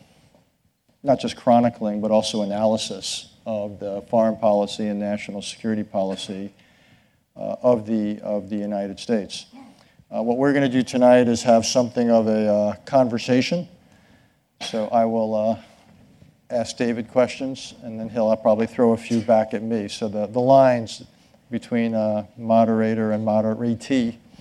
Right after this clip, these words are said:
uh, will be, uh, will be blurred. We won't filibuster. We'll save some time, uh, for your questions as well. And what we'll do is scoot around the world, because there's no shortage of, uh,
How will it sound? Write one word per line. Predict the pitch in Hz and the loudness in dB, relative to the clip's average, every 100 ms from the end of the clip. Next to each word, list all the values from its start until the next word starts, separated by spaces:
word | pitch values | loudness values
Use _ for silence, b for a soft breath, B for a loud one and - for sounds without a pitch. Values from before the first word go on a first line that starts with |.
| B B 113 - | B B -18 0
uh, | 123 120 117 117 | 4 6 6 4
will | 117 113 | 0 0
be, | 117 113 | 0 2
uh, | 110 110 107 | 2 2 0
will | 117 | -2
be | 110 117 110 107 98 _ | -2 0 -2 -6 -14 _
blurred. | 120 120 123 117 113 107 b b b b _ | 0 4 6 4 0 -6 b b b b _
We | 123 | 2
won't | 120 120 | 4 2
filibuster. | - 120 113 107 110 - 113 | 2 2 4 4 2 0 -4
We'll | 107 107 | -4 -4
save | - 110 110 | -2 -2 -2
some | - 101 | -6 -10
time, | - 107 107 107 104 | -4 -2 0 -2 -2
uh, | 101 101 101 101 - b b b b b b _ | -2 -2 -2 -4 -8 b b b b b b _
for | 131 | 2
your | 127 131 | 4 2
questions | - 120 - - 113 104 | 4 4 4 -6 -6 -4
as | 110 101 | -8 0
well. | 117 110 110 | 4 4 4
And | 113 | 0
what | 110 | -2
we'll | 113 | -2
do | 107 113 110 | -2 -2 -2
is | 110 104 - - _ _ _ | -4 -6 -12 -18 _ _ _
scoot | - - - 151 135 | -4 -4 2 4 6
around | 123 117 | 6 6
the | 113 | 4
world, | 110 113 101 85 _ _ _ | 2 4 2 0 _ _ _
because | - 104 107 104 | -16 -6 -6 -4
there's | 117 104 | -6 -4
no | 113 113 | -2 -2
shortage | - 123 113 110 107 98 - - | -2 0 2 2 -2 -6 -18 -18
of, | 110 107 104 | -12 -10 -6
uh, | 107 104 | -4 -2